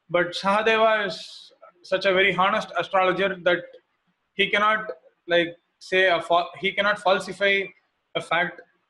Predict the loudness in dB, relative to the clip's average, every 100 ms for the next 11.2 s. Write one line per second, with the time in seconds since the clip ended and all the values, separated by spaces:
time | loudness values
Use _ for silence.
0 | _ _ _ _ _ -6 -4 -2 -6 -6
1 | -2 2 2 -2 -6 -10 -4 -4 -4 -6
2 | -8 -14 _ _ _ _ _ _ _ -4
3 | 2 2 2 -2 -2 0 4 4 4 2
4 | 2 0 -4 -4 -4 -4 -16 _ -4 0
5 | 2 2 0 -2 2 2 2 -2 -14 _
6 | _ _ _ _ _ -2 -2 -2 0 2
7 | 0 -2 -4 -4 0 2 2 0 -2 -10
8 | -12 _ _ _ _ _ -4 -2 2 2
9 | 2 -2 -2 -2 -6 -4 0 4 4 4
10 | 0 -16 _ _ _ -4 2 4 4 4
11 | 2